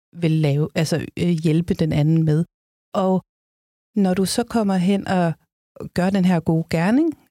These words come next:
ud fra den bedste intention, så kan du i princippet komme til at udøve magt, hvis du ikke har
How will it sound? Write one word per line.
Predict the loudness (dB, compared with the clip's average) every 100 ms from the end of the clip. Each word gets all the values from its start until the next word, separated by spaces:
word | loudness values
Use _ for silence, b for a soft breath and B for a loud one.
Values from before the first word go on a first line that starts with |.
| _ -6
ud | -6
fra | -4 -4
den | -6 -4
bedste | -4 -2 -4 -2
intention, | -2 -2 -4 -2 -2 -2 -6 _ _ _ _ -10
så | -6 -4
kan | -2
du | -2 -2
i | -4
princippet | -4 -6 -4 -4 -4 -4
komme | -4 -4
til | -2 -4 -4
at | -2 -2 -2
udøve | 0 0 2 2
magt, | 2 2 0 -6 -14 -4
hvis | -2
du | 0 -2
ikke | -2
har | -4